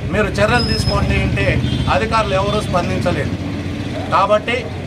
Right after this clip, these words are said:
దాని మూలంగా ఈరోజు ఆ అక్రమ క్వారీ జరుపుతున్న మూలంగా ఒక ప్రాణం పోవడం జరిగింది.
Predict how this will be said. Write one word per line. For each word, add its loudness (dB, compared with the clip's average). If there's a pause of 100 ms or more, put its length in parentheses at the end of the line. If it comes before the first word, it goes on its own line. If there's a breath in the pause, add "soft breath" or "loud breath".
(460)
దాని 2
మూలంగా 2 (420)
ఈరోజు 0 (500)
ఆ 2
అక్రమ 0
క్వారీ 2
జరుపుతున్న -4
మూలంగా 2 (320)
ఒక 2
ప్రాణం 2
పోవడం -2
జరిగింది. -6